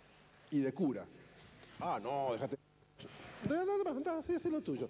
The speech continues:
No, qué bueno, este". Y al dos mil cuatro, che, como ojo de vidrio, Pedro, firme ahí, ¿eh? Porque Dios es Dios. Cuando Dios se encariña con alguien, che, es como abrojo a la alpargata, ¿eh? Se te pega,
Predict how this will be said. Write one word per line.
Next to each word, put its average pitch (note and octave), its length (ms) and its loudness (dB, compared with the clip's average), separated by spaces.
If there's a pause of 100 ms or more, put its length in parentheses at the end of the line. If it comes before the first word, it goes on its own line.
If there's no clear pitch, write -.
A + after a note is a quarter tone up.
(140)
No, D#4+ 400 4
qué G3 80 0
bueno, F#3 320 2 (220)
este". D#3 340 2 (680)
Y B2+ 60 0
al C#3 140 2
dos A#2 160 0
mil F3 200 0
cuatro, E3 380 -2
che, D#3+ 260 -2 (220)
como B2+ 280 2
ojo E3 180 0
de C3 60 2
vidrio, E3+ 380 2
Pedro, E3+ 440 0
firme C3+ 500 0
ahí, A2 300 -6 (160)
¿eh? G#3 240 2 (480)
Porque D#3 720 0 (260)
Dios D3 260 0
es C3 180 0
Dios. A2 200 -2 (240)
Cuando E3 240 2
Dios G#3 180 0
se G3 100 0
encariña D#3 580 0
con A2 200 -2
alguien, D3 400 0
che, D3+ 240 -2 (180)
es C#3+ 140 2
como A#2+ 220 2
abrojo C3+ 320 2
a A2+ 40 2
la G#2+ 60 0
alpargata, G#2 680 -2
¿eh? D3+ 160 -2
Se - 200 -2
te - 160 -2
pega, A3+ 360 0